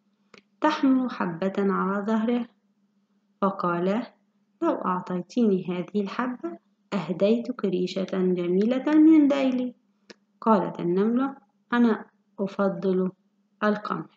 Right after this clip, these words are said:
تخيلوا معي يا أصدقائي ماذا قالت النملة لهذا الطاووس المغرور.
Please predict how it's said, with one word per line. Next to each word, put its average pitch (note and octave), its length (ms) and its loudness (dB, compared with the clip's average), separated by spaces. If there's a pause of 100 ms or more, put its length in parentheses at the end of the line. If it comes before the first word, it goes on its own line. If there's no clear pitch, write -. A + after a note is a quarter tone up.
(920)
تخيلوا D4 460 2
معي A#3+ 420 0
يا G3 200 -4
أصدقائي G3 600 -4
ماذا F#3+ 480 -2
قالت F#3+ 520 -6
النملة C4 680 -2 (180)
لهذا G3 720 -2 (320)
الطاووس F3 640 -2
المغرور. F#3 520 -2